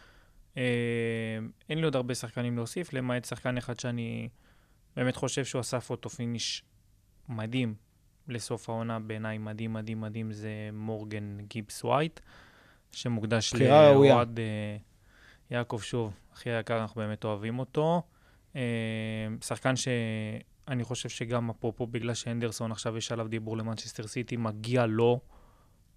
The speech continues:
Speaker 1: וגם אחרי ה-, בעיניי זימון לא מוצ-,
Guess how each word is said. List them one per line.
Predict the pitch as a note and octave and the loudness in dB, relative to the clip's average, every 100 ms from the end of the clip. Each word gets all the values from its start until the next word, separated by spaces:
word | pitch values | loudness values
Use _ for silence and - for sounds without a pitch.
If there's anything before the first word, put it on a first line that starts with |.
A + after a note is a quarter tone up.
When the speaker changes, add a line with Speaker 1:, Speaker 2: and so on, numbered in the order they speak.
| - - - _ A#2 | -20 -20 -20 _ -6
Speaker 1:
וגם | A2+ B2 A#2+ A#2+ A2 | 0 2 4 2 0
אחרי | - A#2+ A#2+ | -2 0 2
ה-, | A#2 A2+ G#2+ A2 - - | 2 2 0 -2 -6 -4
בעיניי | B2 A#2 B2+ A2 A#2+ B2+ A2 | -4 0 0 2 4 4 4
זימון | A2+ B2 A#2+ A2+ - - - - | 2 2 2 0 -8 -20 -16 0
לא | B2 | 2
מוצ-, | C3 A2+ | 4 0